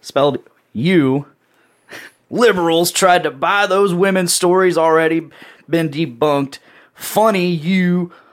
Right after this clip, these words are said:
only heard from these women at certain times, then they just disappear.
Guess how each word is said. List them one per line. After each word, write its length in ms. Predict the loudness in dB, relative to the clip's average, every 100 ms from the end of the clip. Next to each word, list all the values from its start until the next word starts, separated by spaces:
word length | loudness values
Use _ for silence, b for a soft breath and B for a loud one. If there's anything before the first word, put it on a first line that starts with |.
| b -4
only 360 | -2 -2 -2
heard 440 | -2 0 2 0 -2
from 280 | -4 -2 -2
these 260 | -2 -2
women 460 | -2 -2 0 -2 -4
at 260 | -8 -6
certain 360 | -4 -4 -4 -4
times, 520 | -2 0 0 -4 -8 b b b -10
then 220 | -6 -2
they 160 | -2
just 320 | -2 -2 -4 -2
disappear. 760 | -2 -2 -2 -2 -2 -4